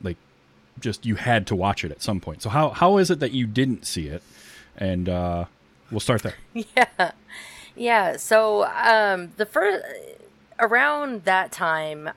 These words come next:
Speaker 2: I was just going into college, and I didn't own a T V.
Speaker 1: Oh.
Speaker 2: And so there was, the only things that I really watched at that point were things that were for school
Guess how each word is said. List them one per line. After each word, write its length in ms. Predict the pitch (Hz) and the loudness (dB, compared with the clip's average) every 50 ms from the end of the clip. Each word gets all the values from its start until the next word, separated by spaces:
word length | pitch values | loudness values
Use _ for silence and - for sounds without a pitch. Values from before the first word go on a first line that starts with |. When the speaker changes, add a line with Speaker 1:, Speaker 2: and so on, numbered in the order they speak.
| _ | _
Speaker 2:
I 600 | - 165 160 160 165 165 165 165 165 165 165 165 160 156 | 0 0 2 2 0 -2 -4 -4 -6 -8 -10 -12 -8 -2
was 540 | 165 165 160 156 156 151 147 - - - - - 156 - | 0 0 0 0 -2 -6 -12 -16 -16 -18 -18 -20 -10 -4
just 340 | - 175 180 180 - - | -2 -2 -2 -2 -4 -6
going 260 | - 170 165 165 160 160 | -4 -2 -2 -2 -4 -6
into 140 | 156 156 | -6 -6
college, 800 | 151 - - 151 143 143 147 156 175 190 208 208 - - - - _ _ _ _ _ _ _ _ _ - | -6 -4 -4 -4 -2 -2 -2 -4 -4 -6 -8 -10 -12 -16 -20 -20 _ _ _ _ _ _ _ _ _ -2
and 140 | 196 180 175 | 0 2 2
I 80 | 175 | 0
didn't 360 | 170 156 226 262 262 277 - - - | 0 -2 -6 -6 -6 -8 -10 -6 -2
own 200 | 180 180 190 208 | -2 -2 0 -2
a 80 | 202 | -4
T 320 | 175 - - 185 180 170 147 | -8 -10 -12 -12 -12 -12 -12
V. 400 | 147 147 147 160 185 226 247 - _ _ _ _ _ _ _ _ _ _ _ - 117 | -14 -14 -12 -12 -12 -12 -12 -16 _ _ _ _ _ _ _ _ _ _ _ -8 -6
Speaker 1:
Oh. 100 | 156 175 | -6 -2
Speaker 2:
And 320 | 190 180 180 180 175 175 | -2 -2 -2 -4 -6 -8
so 800 | - - - 180 175 175 175 175 170 170 170 165 160 156 151 - - - | -4 0 2 4 4 4 2 2 0 -2 -4 -4 -4 -4 -6 -6 -10 -14
there 340 | - 165 170 185 185 190 196 | -8 -2 0 2 2 2 0
was, 380 | 196 196 196 190 185 180 170 156 | 0 0 0 0 0 0 -2 -6
the 160 | 175 180 113 | -8 -8 -6
only 340 | 156 185 196 226 240 240 226 | -4 -4 -4 -4 -4 -6 -6
things 380 | - - 190 180 185 196 190 175 | -6 -6 -6 -6 -6 -8 -8 -6
that 100 | 180 165 | -4 -2
I 80 | 160 165 | -2 -2
really 300 | 165 170 175 175 170 160 | -4 -6 -6 -6 -6 -6
watched 440 | 143 151 143 139 143 170 - - 196 | -6 -4 -2 -2 -2 -4 -6 -6 -6
at 80 | 180 | -4
that 260 | 180 180 180 - _ | -2 -4 -4 -4 _
point 400 | - 185 175 175 175 175 175 - | -8 -10 -8 -8 -10 -12 -14 -14
were 220 | - 165 160 156 151 | -12 -10 -10 -10 -10
things 440 | - - 165 160 160 160 160 147 - | -10 -12 -12 -12 -12 -14 -14 -10 -8
that 140 | 160 139 | -8 -6
were 140 | - 147 147 | -8 -10 -14
for 180 | - - - - | -14 -18 -20 -20
school 600 | - - - - - 214 233 262 294 381 403 | -18 -18 -18 -16 -14 -12 -12 -10 -8 -8 -10